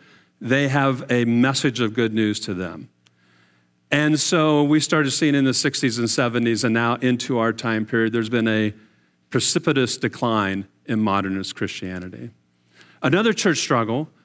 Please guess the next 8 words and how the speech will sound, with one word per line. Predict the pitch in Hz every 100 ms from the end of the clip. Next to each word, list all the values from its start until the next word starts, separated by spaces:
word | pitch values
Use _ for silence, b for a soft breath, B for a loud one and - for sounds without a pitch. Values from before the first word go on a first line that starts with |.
| b b
was, | 139 135 135 139 139 - - _ -
uh, | 127
during | 117 160
the | 165
time | 147 143 127 131
of | - 131 120 110
Dietrich | 147 131 110
Bonhoeffer | 123 110 107 110 107 135 170